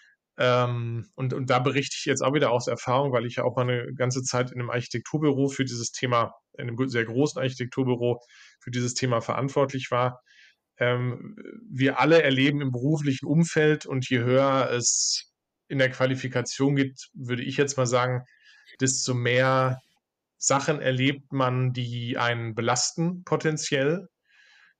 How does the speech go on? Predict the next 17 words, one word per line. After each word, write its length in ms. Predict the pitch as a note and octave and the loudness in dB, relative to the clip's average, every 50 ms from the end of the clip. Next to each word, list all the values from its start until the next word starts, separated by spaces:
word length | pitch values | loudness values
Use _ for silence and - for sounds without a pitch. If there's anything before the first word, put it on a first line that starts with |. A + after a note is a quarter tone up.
| _ _ _ | _ _ _
Ähm, 520 | - B2+ C3 B2+ B2+ B2 B2+ B2 A#2+ A#2+ - | 0 2 4 4 2 2 0 -2 -4 -4 -4
und 120 | C#3 C3 B2 | -4 -2 0
dafür 240 | B2 B2 - D#3 C3 | 0 0 0 0 0
brauche 280 | A#2+ A#2+ B2 C3 C3+ | 2 4 4 4 4
ich 100 | C3+ C3+ | 4 0
einfach 260 | C3+ C3 B2+ B2+ A#2 | -2 -2 -2 -2 -4
einen 160 | A2 A#2+ A#2+ - | -4 -6 -4 -2
Rahmen, 420 | A2 G#2+ A#2 B2 C3 C#3+ C#3 C#3 C#3 | 0 2 2 2 2 0 0 -2 0
um 240 | D#3 D#3 E3 E3+ D#3 | 2 4 4 4 6
das 240 | D#3 D3 C#3 - | 4 4 2 2
irgendwo 380 | - C#3+ C#3 C3+ C3 B2+ A#2+ A#2+ | 2 2 2 2 0 0 0 0
lassen 320 | A#2 B2+ C3 - - E3 | 0 0 0 0 -2 -4
zu 180 | E3+ - E3+ - | -4 -4 -6 -8
können, 300 | - - D3+ D3+ C#3+ C#3+ | -2 0 0 0 0 0
um 280 | C#3+ D3+ D#3 E3 E3 C#3+ | 0 2 2 2 4 4
dann 300 | C#3+ C3+ C#3+ D3 C3+ B2 | 4 4 4 2 -2 -2
wieder, 580 | C3+ C3+ C#3 C#3 C3+ C3+ C3+ C3+ C3 B2+ C3 | 0 2 2 4 4 4 4 2 2 0 -2